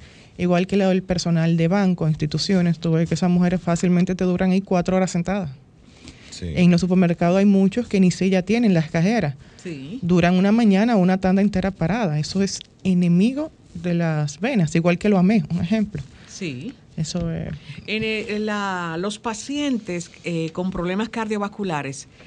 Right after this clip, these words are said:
Speaker 3: que tienen ya mucho tiempo y que son ya adultos mayores, ¿tienen tendencia a sufrir de, de problemas así de, de las venas?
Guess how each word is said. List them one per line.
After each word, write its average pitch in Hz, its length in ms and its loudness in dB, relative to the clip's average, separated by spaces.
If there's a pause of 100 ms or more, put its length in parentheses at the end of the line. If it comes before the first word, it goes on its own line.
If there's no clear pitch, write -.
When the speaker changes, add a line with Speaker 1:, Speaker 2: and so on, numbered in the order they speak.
(340)
Speaker 3:
que 160 540 -2
tienen 185 240 -4
ya 202 100 -2
mucho 196 260 -4
tiempo 170 520 -4
y 135 40 -10
que 143 120 -10
son 160 260 -6
ya 180 200 -2
adultos 175 800 -4 (480)
mayores, 156 800 -2 (520)
¿tienen 254 480 -2
tendencia 254 840 -4 (340)
a 208 160 -4
sufrir 226 420 -4
de, 185 800 -2 (120)
de 185 140 -4
problemas 208 480 -4 (100)
así 226 280 -6
de, 185 240 -2
de 170 100 -4
las 185 120 -4
venas? 170 460 -6